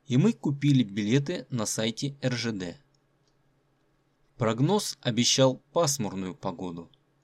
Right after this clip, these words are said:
Мы взяли зонт и теплые вещи, распечатали электронные билеты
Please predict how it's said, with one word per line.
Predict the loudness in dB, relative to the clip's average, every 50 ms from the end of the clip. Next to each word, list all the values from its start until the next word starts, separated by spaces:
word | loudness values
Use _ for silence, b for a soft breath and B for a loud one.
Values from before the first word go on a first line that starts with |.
| _ _ _ _ _ _ _ _ _ _ _ _
Мы | -8 -2 0 2 2 2 2 -2 -6 -8
взяли | -8 -6 -4 0 2 2 2 2 0
зонт | -2 0 2 2 2 2 -2 -8 -14 -16
и | -10 -10 -10
теплые | -6 -2 -2 -2 -2 -2 -4 -2 -2 -2
вещи, | 0 0 2 2 2 0 -2 -4 -8 -14 _ _ _ _ _ _ _ _ _ _ _ _ _ _ _ _ _ _ -2
распечатали | 2 2 2 2 0 -4 -2 0 0 0 2 0 0 0 0 -4 -6 -12 _
электронные | -2 -2 -2 -2 -2 -4 -2 -2 -2 -2 -4 -6 -6 -8 -8
билеты | -10 -8 -6 -6 -4 -2 -4 -4 -4 -4 -8 -8